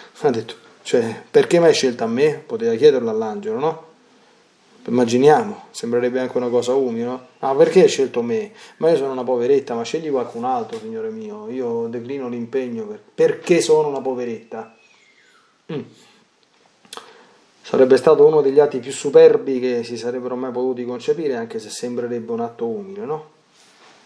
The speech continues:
La Madonna ha detto questo, benissimo. Fiat mihi secundum verbum tuum. È sempre così, ha detto, in tutte le circostanze della vita. Non ha chiesto perché bisogna fuggire in Egitto, non ha chiesto perché bisogna andare a,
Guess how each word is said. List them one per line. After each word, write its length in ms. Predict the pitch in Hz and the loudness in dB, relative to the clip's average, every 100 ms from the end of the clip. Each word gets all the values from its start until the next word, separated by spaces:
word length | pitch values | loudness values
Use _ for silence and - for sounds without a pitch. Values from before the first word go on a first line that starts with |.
| _ _ _ - - | _ _ _ -20 -2
La 60 | |
Madonna 260 | 147 151 131 | 2 4 4
ha 20 | |
detto 240 | 120 113 123 | 0 -4 2
questo, 680 | 180 190 185 - 208 202 - | 6 8 6 0 -4 -4 -16
benissimo. 680 | - 330 311 - - 220 214 _ _ _ _ _ _ _ _ _ | -10 -8 -4 -4 -4 -8 -14 _ _ _ _ _ _ _ _ _
Fiat 480 | - 202 180 170 | -2 2 2 0
mihi 260 | 170 156 143 | -6 -6 -4
secundum 460 | 139 135 131 127 120 | -4 -2 -4 -4 -4
verbum 380 | 117 110 113 | -4 -6 -14
tuum. 320 | - 107 110 131 | -14 -14 -12 -10
È 20 | |
sempre 400 | - 185 180 - | -4 -4 -2 -6
così, 240 | 120 120 | -6 -4
ha 60 | 117 | -4
detto, 420 | 120 120 - 120 | -4 -8 -6 -6
in 80 | 117 | -6
tutte 260 | - - | -10 -4
le 60 | 127 | -4
circostanze 580 | 120 120 113 117 113 107 | -4 -10 -8 -6 -4 -4
della 220 | 110 104 | -4 -6
vita. 260 | 104 - - _ _ _ _ - _ - - _ _ _ - | -8 -14 -20 _ _ _ _ -20 _ -20 -20 _ _ _ -2
Non 160 | 131 135 | 4 6
ha 20 | |
chiesto 300 | 131 123 120 | 6 6 2
perché 220 | 117 123 | 2 0
bisogna 280 | 117 123 110 | 0 -2 -2
fuggire 300 | 113 117 113 | -4 -4 -4
in 60 | |
Egitto, 380 | 113 113 123 - | -4 -6 -10 -6
non 140 | 123 123 | -2 0
ha 20 | |
chiesto 300 | 120 113 117 | -2 -4 -4
perché 240 | 117 120 | -4 -6
bisogna 340 | 110 110 117 117 | -10 -6 -4 -2
andare 280 | 117 233 | -4 -4
a, 360 | 160 113 110 - | -4 -4 -6 -8